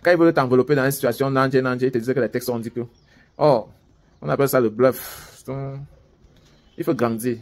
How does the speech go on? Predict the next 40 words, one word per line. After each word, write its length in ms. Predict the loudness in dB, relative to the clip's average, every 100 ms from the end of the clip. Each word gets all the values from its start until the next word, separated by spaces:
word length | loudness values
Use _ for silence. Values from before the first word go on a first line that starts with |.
| -8
Quand 140 | -4
j'ai 80 | 0
la 100 | 0
chose 240 | 2 -2 -2
publique, 300 | -4 -6 -6 _ _
le 60 | -2
minimum, 320 | 0 0 0
surtout 220 | -4 -2
lorsqu'on 260 | -2 0 -4
a 60 |
annoncé 280 | -4 -4 -4
au 60 | -4
peuple 240 | -4 -6
qu'on 120 | -8
serait 180 | -6 -8
transparent, 440 | -8 -14 -12 -14 -12
on 60 | -10
reste 220 | -10 -10
transparent. 420 | -18 -20 -20 -20 _ _ _ _ _ -2
Voilà 180 | -2
ce 60 | 0
que 80 | 0
je 40 |
voulais 220 | 2 2 0
partager 480 | 0 -2 0 -4
selon 200 | -4 -4
la 100 | -2
sortie 320 | -2 -4 -6 -6
de, 280 | -4 -6 -12 _ _ _ _ _ _ -20 _ _ _ _ -20
de, 500 | -20 -20 -18 -18 -14
de, 180 | -8 -4
de 220 | -2 -2
Roger 280 | 0 2 2
Mila. 260 | 2 -4 -10 _ _ _ _ _ -2
Il 100 | 0
a 80 | 0
plus 160 | -2
de 100 | -4
soixante-dix 440 | -4 -8 -8 -8
ans. 100 | -10